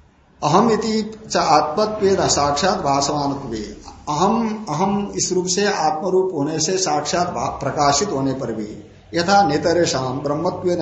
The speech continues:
तद अवगति, अन्य को ब्रह्म रूप से जानकारी नहीं हुई इस आत्मा का। अहम, अहम करके तो सभी को भास ही रहा आत्मा होने पर भी, जैसे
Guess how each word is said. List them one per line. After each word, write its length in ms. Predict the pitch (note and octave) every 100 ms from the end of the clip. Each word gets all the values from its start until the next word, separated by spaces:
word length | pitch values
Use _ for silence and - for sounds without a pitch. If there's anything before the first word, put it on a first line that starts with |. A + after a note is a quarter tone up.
| A#2+
तद 220 | - F3
अवगति, 380 | D#3+ B2 - - - - - -
अन्य 220 | F#3 G3+
को 160 | F#3+ F3
ब्रह्म 260 | F3 G3
रूप 120 | G3+ G3+
से 160 | G#3
जानकारी 520 | E3+ D#3+ F3 F3+ F#3 F3
नहीं 160 | E3+
हुई 140 | C3+ C3+
इस 140 | -
आत्मा 280 | B2 - -
का। 180 | - - - _ _ _ _ C3
अहम, 280 | E3+ F#3+
अहम 260 | F#3 F3 G3+
करके 240 | G3+ F#3+ G3+
तो 120 | G3+
सभी 260 | G3 F#3+ G3+
को 160 | G3 - - - - _
भास 260 | C3 C#3+ D3
ही 60 | G#3
रहा 240 | D3+ C3+
आत्मा 280 | A#2+ A#2 A2 G2+ - -
होने 200 | C3+ D#3 F3
पर 200 | F3+ D3
भी, 160 | G3 C#3 - - - - -
जैसे 320 | C#3+ D#3 D#3